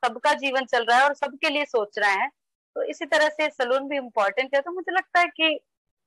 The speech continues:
बिल्कुल फॉलो करते हुए, अपनी, अपनी health का ध्यान रखते हुए, आपके लिए क्या important है। अगर आप अभी, अभी आपकी immunity strong नहीं लग रही, या अभी just आप कोविड से निकले हैं या किसी और बीमारी से हैं, तो बेशक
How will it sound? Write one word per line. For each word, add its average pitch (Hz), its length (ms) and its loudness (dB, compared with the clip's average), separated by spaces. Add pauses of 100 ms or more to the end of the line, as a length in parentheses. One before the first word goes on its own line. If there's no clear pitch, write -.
(200)
बिल्कुल 269 300 0
फॉलो 269 420 6
करते 269 320 4
हुए, 262 120 8
अपनी, 247 320 4
अपनी 254 260 2
health 240 300 6
का 247 80 6
ध्यान 214 240 6
रखते 214 260 0
हुए, 226 80 6
आपके 247 460 4
लिए 269 120 2
क्या 226 200 2
important 202 440 -2
है। 214 60 2
अगर 214 180 0
आप 208 120 2 (440)
अभी, 196 180 0
अभी 208 260 0
आपकी 202 600 -4
immunity 202 840 -8
strong 202 420 0
नहीं 233 180 2
लग 208 180 0
रही, 196 300 -4
या 196 120 6
अभी 196 400 -4 (100)
just - 140 -8
आप 196 240 0
कोविड 202 240 -4
से - 140 -12
निकले 185 300 -6
हैं 180 180 -4
या 196 140 4
किसी 214 280 -4
और 196 160 4
बीमारी 185 360 0
से - 160 -6
हैं, 175 80 -4 (480)
तो 185 60 -20
बेशक 196 280 0